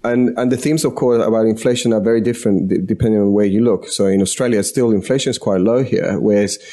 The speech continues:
in the U S, we're starting to see that creeping up. And then when you look, think about the base effects purely,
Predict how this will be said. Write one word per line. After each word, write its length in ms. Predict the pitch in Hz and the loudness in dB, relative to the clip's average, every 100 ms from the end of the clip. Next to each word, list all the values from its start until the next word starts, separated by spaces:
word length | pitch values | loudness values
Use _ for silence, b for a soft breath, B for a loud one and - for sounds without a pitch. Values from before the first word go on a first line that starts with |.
| B B B | B B B
in 140 | 113 | -2
the 80 | 107 | 0
U 160 | 110 117 | 2 0
S, 140 | 113 | 0
we're 80 | 107 | -4
starting 440 | - 113 123 139 | -2 -2 0 -2
to 100 | - | -2
see 240 | 104 117 110 | -4 -2 0
that 180 | 101 | 0
creeping 320 | - 101 101 95 | 0 -2 0 0
up. 220 | 95 95 | 0 0
And 120 | 98 | 0
then 180 | 95 95 | 2 2
when 80 | 95 | 2
you 140 | 98 | 2
look, 200 | 101 113 | 2 0
think 200 | 117 113 | -2 0
about 200 | 101 95 | 0 0
the 80 | 90 | 0
base 320 | 92 123 - | 0 -2 -2
effects 360 | - 92 90 - | -4 -4 -4 -6
purely, 580 | - 131 123 92 107 | -2 0 2 2 -2